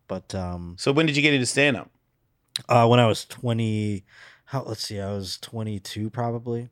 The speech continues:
Speaker 2: Had you left radio, or were you
Speaker 1: No,
Speaker 2: still
Speaker 1: I was still, I was
Speaker 2: dabbling?
Speaker 1: doing 'em both same
Speaker 2: Okay.
Speaker 1: time.
Speaker 2: How did you get into, into stand-up? Like, was
Speaker 1: And
Speaker 2: there
Speaker 1: by
Speaker 2: some
Speaker 1: then, so, like,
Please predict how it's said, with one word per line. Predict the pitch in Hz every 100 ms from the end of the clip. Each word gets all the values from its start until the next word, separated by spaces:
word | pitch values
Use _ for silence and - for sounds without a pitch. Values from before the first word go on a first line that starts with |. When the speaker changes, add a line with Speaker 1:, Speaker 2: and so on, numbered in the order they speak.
| _
Speaker 2:
Had | 127 120
you | 123
left | 117 131 - -
radio, | 107 123 131 147 151 160 139
or | 117 107
were |
you | 104
Speaker 1:
No, | 127
Speaker 2:
still | 120
Speaker 1:
I | 120
was | 117
still, | 101 123
I |
was | 123
Speaker 2:
dabbling? | 98
Speaker 1:
doing | 123
'em | 117
both | 123 104 - _
same | - 98
Speaker 2:
Okay. | 98
Speaker 1:
time. | 95 92 - _ - - -
Speaker 2:
How | 113 139
did | 139 127
you |
get | 131
into, | 131 127 117 120 -
into | 123 117
stand-up? | 110 110 117 107
Like, | 95 92
was | 92
Speaker 1:
And | 151
Speaker 2:
there | 151
Speaker 1:
by | 151 139
Speaker 2:
some | 139
Speaker 1:
then, | 156 147 139
so, | - 180
like, | 175 151 - -